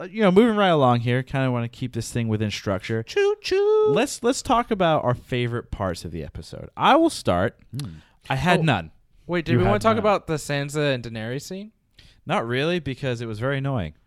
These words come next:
Speaker 2: I, I think it was important for the show, though, and I think when we were watching it, we talked about how it was a lot of posturing
Speaker 3: It felt like
Speaker 2: between
Speaker 3: posturing, but maybe it wasn't. I don't know.
Speaker 2: between these two, these two women who are still on both sides concerned more about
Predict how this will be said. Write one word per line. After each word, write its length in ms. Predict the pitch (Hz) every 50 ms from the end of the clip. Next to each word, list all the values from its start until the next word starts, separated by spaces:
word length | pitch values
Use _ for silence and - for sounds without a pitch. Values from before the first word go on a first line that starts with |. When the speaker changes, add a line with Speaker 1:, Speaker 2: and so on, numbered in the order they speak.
| _ _ _ _ _ _ _ _ _
Speaker 2:
I, 200 | - - 185 190 202
I 40 | 214
think 160 | 269 302 233
it 40 | 247
was 140 | 226 190
important 400 | 190 175 - - 185 180 156 143
for 100 | - -
the 120 | 139 120 113
show, 240 | - - 117 107 101
though, 320 | - 95 87 87 101 113
and 160 | - 117 117 117
I 60 | 120
think 320 | - - 147 139 127 - -
when 200 | 123 127 127 127
we 80 | 127 127
were 120 | 123 123
watching 420 | 120 123 131 139 - - 139 120 117
it, 260 | 113 110 110 - _ _ _ _ _
we 80 | - 123
talked 240 | - 139 123 120 -
about 160 | 117 117 -
how 100 | 127 117
it 40 | 117
was 120 | 113 107
a 20 | 113
lot 140 | 113 117
of 80 | 113 -
posturing 560 | - - 107 107 104 - - - - 50 - _ _ _ _ _ _ _ _ _ _ _
Speaker 3:
It 100 | - 120
felt 200 | - 220 190 143
like 140 | 117 107 101
Speaker 2:
between 120 | 101 92 92
Speaker 3:
posturing, 260 | 82 - - 85 80
but 120 | 87 120 156
maybe 160 | 185 190 175
it 60 | 143
wasn't. 320 | 139 135 113 - 76 -
I 80 | - 113
don't 120 | 113 107
know. 160 | 101 92 76 69 - - -
Speaker 2:
between 340 | - 135 - 147 143 135 127
these 140 | 127 120 -
two, 380 | - - 143 135 127 127 - -
these 160 | 127 127 120
two 180 | - - 165 151
women 420 | 147 180 202 175 131 127 123 120 - -
who 180 | 131 147 147
are 120 | 139 135 120
still 760 | - - - - 185 185 196 190 185 175 165 156 107 - - - - _ _ _ _ _ -
on 140 | 135 147 156
both 220 | 156 220 277 -
sides 440 | - 139 113 104 104 101 - - - _
concerned 500 | - - 135 131 - 151 139 135 127 120
more 240 | 131 135 139 139 135
about 520 | 127 120 123 117 117 113 113 110 - -